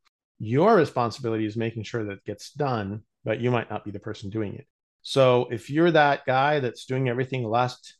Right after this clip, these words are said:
two weeks of the year, well, guess what? The, the person that's supposed to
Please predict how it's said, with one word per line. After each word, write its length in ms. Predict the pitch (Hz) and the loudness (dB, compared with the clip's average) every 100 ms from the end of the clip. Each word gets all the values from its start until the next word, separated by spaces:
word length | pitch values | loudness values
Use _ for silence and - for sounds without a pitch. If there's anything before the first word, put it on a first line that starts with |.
| _ | _
two 160 | 131 | -6
weeks 240 | 127 135 - | -6 -6 -6
of 80 | 117 | -4
the 80 | |
year, 400 | 113 143 220 202 _ _ _ _ | 0 2 2 -2 _ _ _ _
well, 120 | 120 | -4
guess 240 | 127 139 139 | -2 -2 -2
what? 240 | 117 - - | -2 -2 -2
The, 180 | 117 | -2
the 80 | 104 | -2
person 400 | - 170 175 139 | -4 -2 -2 -4
that's 100 | 131 | -6
supposed 320 | - 151 147 | -2 -2 -2
to 200 | 117 107 | -4 -6